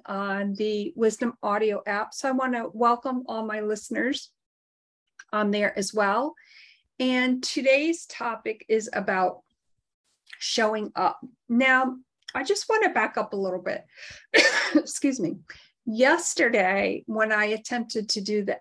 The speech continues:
afternoon brief, we were, it was just, um, we were just starting with a storm in this area, a really severe, uh, thunderstorm. And ironically, not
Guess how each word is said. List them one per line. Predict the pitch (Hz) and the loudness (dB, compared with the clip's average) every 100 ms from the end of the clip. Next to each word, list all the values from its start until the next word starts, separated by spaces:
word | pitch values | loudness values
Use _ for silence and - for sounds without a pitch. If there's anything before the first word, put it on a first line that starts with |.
| - | 0
afternoon | 208 202 - 202 208 294 285 214 | 0 0 -2 -4 2 2 2 0
brief, | 190 180 180 214 196 - _ _ _ - _ _ _ | -2 -2 -4 -8 -10 -20 _ _ _ -20 _ _ _
we | 208 208 254 247 | -4 2 4 4
were, | 220 214 220 - - - - - | 4 2 0 -4 -20 -20 -20 -8
it | - 214 | -4 2
was | 226 214 | 2 2
just, | 269 277 - - - | 0 0 -2 -6 2
um, | 226 214 220 | 4 4 2
we | 226 226 | 0 2
were | 247 | 2
just | 277 277 | 0 -4
starting | - 269 247 247 226 | 2 4 4 0 -2
with | 226 | -6
a | 208 | -6
storm | - - 220 214 | -4 -2 -2 -2
in | - 214 | -2 -2
this | 202 - | -2 -4
area, | - 202 196 190 185 | 0 2 4 2 2
a | 196 | 0
really | 196 214 220 220 | 2 2 2 0
severe, | - 202 202 196 190 | -2 -2 0 2 0
uh, | 196 | 0
thunderstorm. | 196 226 247 254 254 233 190 190 196 _ - _ _ | -2 -2 0 -2 -4 -4 -2 -4 -6 _ -20 _ _
And | 220 220 | -4 -4
ironically, | - 220 226 240 254 254 240 214 | 0 0 2 2 2 0 -4 -4
not | 208 208 208 214 | -2 2 2 0